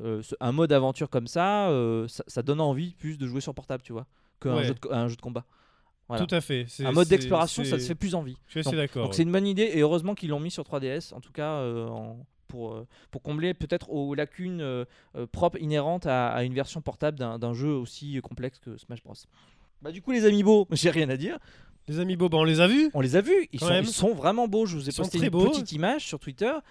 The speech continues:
Speaker 1: Euh, ils sont super <coughs> définis, euh, très fins. Les,
Speaker 2: Ils
Speaker 1: la
Speaker 2: sont très petits.
Speaker 1: Ah oui.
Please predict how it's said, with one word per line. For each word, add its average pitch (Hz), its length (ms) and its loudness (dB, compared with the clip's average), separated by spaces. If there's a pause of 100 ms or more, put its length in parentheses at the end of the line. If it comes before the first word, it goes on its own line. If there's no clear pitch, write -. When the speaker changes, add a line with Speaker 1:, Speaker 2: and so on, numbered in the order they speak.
(240)
Speaker 1:
Euh, 135 140 4
ils 143 60 2
sont 233 280 -6
super 226 580 -2
<coughs> - 40 -18
définis, 185 480 -6
euh, 131 220 2 (100)
très 190 160 -4
fins. 247 240 -4
Les, 127 140 -2 (100)
Speaker 2:
Ils 120 80 -4
Speaker 1:
la 120 60 0
Speaker 2:
sont 113 40 -2
très 254 160 -4
petits. 226 460 -4 (480)
Speaker 1:
Ah 214 340 -2
oui. 165 460 -2